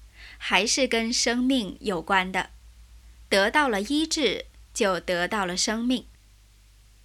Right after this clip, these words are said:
箴言四章二十二节，“因为得着他的，就得了生命，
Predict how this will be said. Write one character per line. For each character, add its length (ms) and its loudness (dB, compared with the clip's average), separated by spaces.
箴 140 2
言 360 -2
四 260 -2
章 380 -2
二 180 0
十 140 -4
二 220 2
节 380 -4
，“因 200 -4
为 280 0
得 280 -2
着 240 2
他 260 2
的， 260 0
就 260 -2
得 260 0
了 160 -2
生 240 -2
命， 300 0